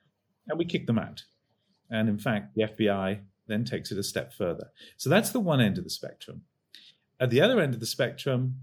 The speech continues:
MasterCard International, where we're creating identities for people who have no identity. So people in underdeveloped countries, refugees, who have no way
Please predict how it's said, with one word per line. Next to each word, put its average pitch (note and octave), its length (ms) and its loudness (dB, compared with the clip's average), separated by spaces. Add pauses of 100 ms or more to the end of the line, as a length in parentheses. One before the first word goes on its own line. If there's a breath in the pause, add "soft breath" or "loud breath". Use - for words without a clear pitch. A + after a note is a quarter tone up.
(120)
MasterCard G#2+ 520 -2
International, D#3 720 -2 (400)
where F#3+ 160 2
we're G3 100 2
creating G3 580 0
identities C3+ 1120 -2 (480)
for C#3 100 -4
people D#3+ 680 -2
who E3 120 0
have - 440 -2
no F2 200 0
identity. - 680 -8 (340)
So C3+ 220 0
people C#3+ 320 -2
in B2+ 100 2
underdeveloped B2 640 2
countries, C3 540 -4 (200)
refugees, B2+ 760 0 (340)
who C3 80 2
have C3+ 220 2
no B2+ 300 6
way G2+ 440 0